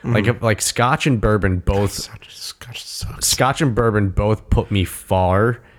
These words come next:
Speaker 2: Uh, but something about Irish whiskey,
Speaker 1: Hmm.
Speaker 2: which is great because that's my favorite. I love
Speaker 1: Yeah.
Speaker 2: Irish whiskey. But there, I, there's something about it where it's just, I'm totally okay on it. It's the one thing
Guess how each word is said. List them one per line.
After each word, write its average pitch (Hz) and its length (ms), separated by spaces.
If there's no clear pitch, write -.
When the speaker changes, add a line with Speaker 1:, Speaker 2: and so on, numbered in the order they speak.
Speaker 2:
Uh, 98 300
but 104 480
something 196 340
about 151 360
Irish 107 360
whiskey, - 460
Speaker 1:
Hmm. 143 240
Speaker 2:
which 156 180
is 170 100
great 160 340
because 113 240
that's 107 160
my 101 80
favorite. - 420
I 98 60
love 95 180
Speaker 1:
Yeah. 98 120
Speaker 2:
Irish 87 200
whiskey. 80 380
But 107 240
there, 110 140
I, 113 220
there's 123 240
something 147 320
about 170 220
it 123 120
where 113 260
it's 104 200
just, - 260
I'm 107 340
totally 120 680
okay 110 300
on 95 140
it. 90 60
It's 104 140
the 131 120
one 120 380
thing 160 460